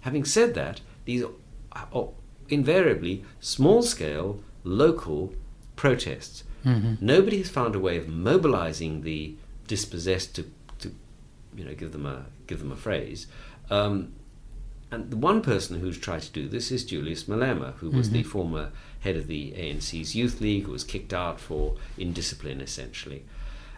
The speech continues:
Speaker 1: And, uh, he's tried to appeal to these people, but f-, frankly, he doesn't, I think, have the staying power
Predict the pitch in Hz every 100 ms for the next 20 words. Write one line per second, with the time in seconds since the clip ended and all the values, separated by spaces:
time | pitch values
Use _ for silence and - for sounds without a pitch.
0 | - - 117 117 110 104 104 - 120 170
1 | 135 - 90 82 78 110 98 - 50 50
2 | - 80 78 90 95 - - - - -
3 | 147 160 147 87 85 78 78 101 101 113
4 | 92 98 92 - - 90 90 95 82 -
5 | 85 - 78 - 95 85 80 78 92 80
6 | 78